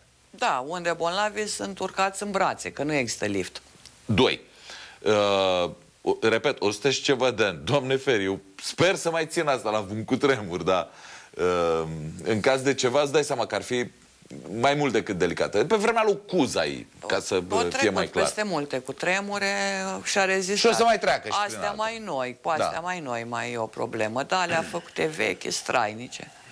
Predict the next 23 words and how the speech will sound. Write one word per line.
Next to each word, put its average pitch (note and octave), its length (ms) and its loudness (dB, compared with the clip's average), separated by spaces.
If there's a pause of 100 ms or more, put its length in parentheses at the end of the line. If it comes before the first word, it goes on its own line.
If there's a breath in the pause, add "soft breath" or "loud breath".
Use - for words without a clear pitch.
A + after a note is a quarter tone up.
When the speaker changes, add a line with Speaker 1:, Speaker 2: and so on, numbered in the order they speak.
Speaker 2:
Uh, G2+ 300 4
încă D3+ 420 2
țin. C#2+ 340 -2 (120)
Da, F#3 300 2
bă, D#3 420 2 (180)
n-aș C3 280 0
merge A2 340 -2
pe G#2+ 120 0
ideea G#2 300 4
asta, G2 180 0
bă, G2+ 120 2
dacă G2 220 2
a G2 40 2
ținut, G2+ 240 -4
mai F#2+ 180 2
ține. D2 480 -4
Haideți D3+ 480 0
să D3 80 2
păstrăm A#2+ 640 2
proporțiile. G#2 600 2
Oricum, B2 400 0 (440 loud breath)
uh, F#2 540 4
spitalul D3 680 0